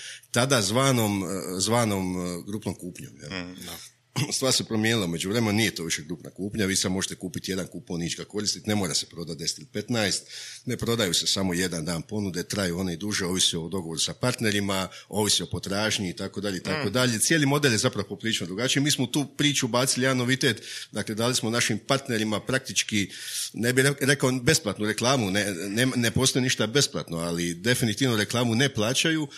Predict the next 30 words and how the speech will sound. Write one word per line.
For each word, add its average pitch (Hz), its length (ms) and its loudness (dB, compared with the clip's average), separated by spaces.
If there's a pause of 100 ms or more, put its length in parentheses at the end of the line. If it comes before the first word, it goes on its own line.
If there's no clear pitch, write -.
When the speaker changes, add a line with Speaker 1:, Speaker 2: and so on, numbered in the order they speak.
(180)
Speaker 1:
a 107 100 -2
mi 120 140 2
uzimamo 120 320 2
samo 135 260 2
onoliko 131 320 2
koliko 131 280 -2
prodamo, 135 380 2
odnosno 131 220 0
uzimamo 123 200 4
proviziju 131 420 2
od 107 80 -2
onoga 117 240 2
što - 140 -2
prodamo. 87 380 -4 (320)
Znači, - 240 -4
to 139 100 2
je 135 60 6
jedan 135 160 4 (160)
jasan 139 380 4
benefit 131 380 2
koji 101 160 0
naši 117 220 0
partneri 107 340 -4
dobivaju, 139 400 2
a 123 40 2
koji 120 180 0
prije 180 220 2
toga 147 240 0
nisu 151 260 2
dobivali. 73 380 -8